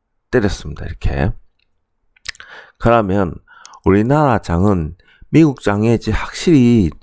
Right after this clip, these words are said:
이제 거의 동조화되어 가고 있기 때문에 지금 우리나라 장은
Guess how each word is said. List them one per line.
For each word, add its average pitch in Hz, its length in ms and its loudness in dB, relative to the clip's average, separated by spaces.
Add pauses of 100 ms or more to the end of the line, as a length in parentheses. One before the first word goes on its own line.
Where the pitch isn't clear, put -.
(120)
이제 82 160 -10
거의 135 440 2
동조화되어 143 1160 2
가고 120 280 0
있기 - 180 -8
때문에 98 680 0 (640)
지금 160 440 0
우리나라 110 460 0
장은 98 520 -2